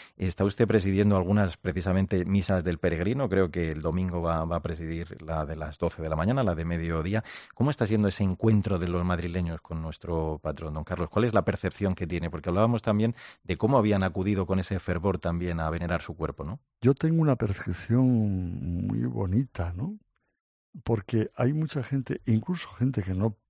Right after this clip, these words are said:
Speaker 2: es de la que es, practique mucho,
Speaker 1: Ujú.
Speaker 2: sin embargo, a través de este santo se encuentra reconocida y se encuentra reconocida dentro de la Iglesia. Es muy bonito ver esto. Yo a veces, las veces que he ido,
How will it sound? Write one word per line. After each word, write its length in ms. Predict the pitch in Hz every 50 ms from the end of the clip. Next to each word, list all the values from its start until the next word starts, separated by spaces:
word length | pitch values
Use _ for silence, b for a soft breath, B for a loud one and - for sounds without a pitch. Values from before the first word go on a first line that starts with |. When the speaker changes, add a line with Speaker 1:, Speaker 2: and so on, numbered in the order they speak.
| _ -
Speaker 2:
es 280 | 104 95 90 98 - - - 95 92 - _ _ _
de 200 | - 90 90 87
la 120 | 85 82 82
que 140 | - - 95
es, 180 | 90 85 - -
practique 640 | - - 98 90 85 - _ _ - 113 107 - 98
mucho, 320 | 87 98 95 92 - 127 123
Speaker 1:
Ujú. 240 | 107 92 95 101 - b b b b
Speaker 2:
sin 200 | b - 123 110 110
embargo, 320 | 104 131 147 151 147 143
a 40 | 120
través 360 | - 113 104 110 127 - -
de 60 | - 110
este 180 | - - 104
santo 640 | - - 104 101 98 98 95 - 135 156 196 - _ _ _ _ _ _ _ _ _
se 140 | - - 107
encuentra 320 | 95 90 120 139 139 160 135
reconocida 760 | 127 107 - 110 95 92 87 - 123 135 120 101 87 - _ _ _ _ _ _ _ _ _ _ _ _ _ _ -
y 60 | 113
se 120 | - 110
encuentra 840 | 101 95 95 110 123 135 135 139 156 76 - 67 64 - - 57 - -
reconocida 760 | - 104 104 101 95 101 95 95 87 - 113 127 139 - 135
dentro 320 | 113 113 127 127 147 151 135
de 60 | 104
la 80 | 98
Iglesia. 420 | 87 90 120 160 - - - _ _ _ _ _ _ _ _ _ _ _ _ _ _ _ -
Es 120 | 117 120
muy 120 | 135 151 151
bonito 360 | 131 110 127 135 - - 95
ver 120 | 92 95 117
esto. 320 | 127 - - - 95 92
Yo 200 | 92 95 98 107
a 80 | 113 117
veces, 380 | 107 - 135 135 131 - - b b b b b b b
las 160 | - 85 -
veces 280 | 92 87 87 85 -
que 140 | - - 92
he 60 | 90
ido, 380 | 107 135 127 117 113 117 139